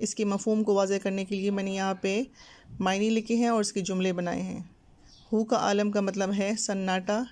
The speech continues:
या वीरान। रात के आखिरी पहर हू का आलम था। नंबर दो, आदमजात।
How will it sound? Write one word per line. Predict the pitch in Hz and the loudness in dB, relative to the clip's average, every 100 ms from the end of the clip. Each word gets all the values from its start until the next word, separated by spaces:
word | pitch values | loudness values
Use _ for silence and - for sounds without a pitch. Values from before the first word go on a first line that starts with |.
| - | -6
या | 185 180 | -2 0
वीरान। | 180 180 170 170 180 - - - - - - | 0 0 0 -2 -8 -16 -20 -20 -20 -20 -4
रात | 214 220 254 | 2 4 2
के | - 269 | -2 -2
आखिरी | - 214 - 240 | 0 0 2 0
पहर | 233 220 226 233 | 2 2 4 2
हू | 214 214 208 | 0 0 2
का | 214 | 0
आलम | - 180 185 185 | 0 0 0 -2
था। | 185 170 170 - - - _ - - - | 0 -2 -2 -12 -20 -20 _ -20 -20 -6
नंबर | 196 196 208 | -2 2 2
दो, | 208 240 | 4 2
आदमजात। | - 190 185 196 190 196 226 | 2 -2 0 0 0 2 2